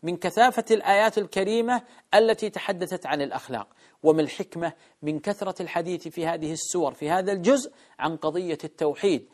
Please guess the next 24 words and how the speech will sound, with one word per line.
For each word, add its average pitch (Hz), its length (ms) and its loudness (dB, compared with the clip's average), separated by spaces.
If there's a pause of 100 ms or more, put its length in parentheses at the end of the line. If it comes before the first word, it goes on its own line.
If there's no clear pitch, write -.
(140)
وعن 147 220 2
قضية 160 480 -2
الشرك؟ - 460 0 (480)
كل 151 280 -4
ذلك 135 600 -2 (300)
ليتربى 147 600 0
المؤمن 156 480 -2
على 139 220 0
هذه 143 360 -2
الأصول 147 380 -2
الثلاثة، 120 540 -2 (320)
على 139 180 4
توحيد 139 360 -4
الله 135 180 2
عز 123 320 -2
وجل 131 320 2
والتعلق 208 680 2
به 208 220 2
وحده 208 380 0
وترك 160 280 -4
ما 180 160 -2
سواه، 214 340 0 (440)
والأمر 143 300 0
الثاني 135 540 -6